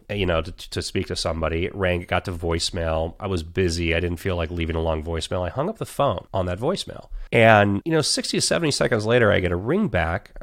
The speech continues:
recognize the number 'cause it was just, I just called it. I answer the phone. This, this woman says, "Hi, you just, you know, you just, you just called. I missed your call. I'm really sorry. You know, how can I help you?" And it was like, "Oh," I mean, first off, you suck,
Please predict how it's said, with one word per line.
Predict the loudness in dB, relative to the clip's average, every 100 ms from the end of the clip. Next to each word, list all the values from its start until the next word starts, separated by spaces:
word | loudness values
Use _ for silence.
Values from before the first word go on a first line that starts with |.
| -6
recognize | -2 0 2 2
the | 2
number | 2 2 0
'cause | -2 -2
it |
was | -2 -4
just, | -4
I | -4
just | -4 -4 -4
called | -4 -6 -4
it. | -6 -8
I | -6
answer | -2 -2 -2
the | -6
phone. | -4 -2 -2 -2 -6 -6
This, | -4 0
this | 0 0
woman | 2 2 2 -2 -8
says, | -2 -2
"Hi, | -2 -4
you | -4
just, | -2 -4 -4
you | -2
know, | -2
you | -2
just, | -4 -6 -8 -6
you | -4
just | -4 -2
called. | 2 4 4
I |
missed | 2 -2
your | -10
call. | -2 2 4
I'm | 2
really | 0 -2
sorry. | 2 4 4 2
You | 0
know, | -2
how | -4
can | -2
I | -4
help | -2 -4 -4
you?" | -10 -10 -2
And | 4 6 6 4
it | 0
was | 0
like, | -2 2
"Oh," | 6 8 6 4
I | 2
mean, | 2 4
first | 2 4
off, | 4 2 0
you | 0
suck, | 0